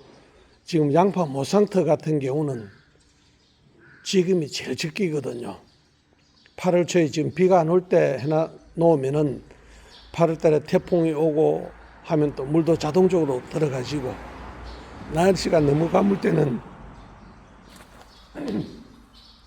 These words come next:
물을 <clears throat> 벗어야 되겠지만은,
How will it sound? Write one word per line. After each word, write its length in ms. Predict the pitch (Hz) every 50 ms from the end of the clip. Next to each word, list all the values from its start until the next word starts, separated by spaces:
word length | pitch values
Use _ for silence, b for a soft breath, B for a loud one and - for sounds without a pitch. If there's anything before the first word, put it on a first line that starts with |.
| _ _ _ _ _ - - - - b b b b b b b b b
물을 960 | - 247 185 196 - 392 392 370 - - - - - 320 302 254 202 165 151 -
<clears throat> 20 |
벗어야 320 | - 196 180 - 226 196 156
되겠지만은, 800 | 156 151 143 151 143 - 175 156 147 139 143 165 175 135 120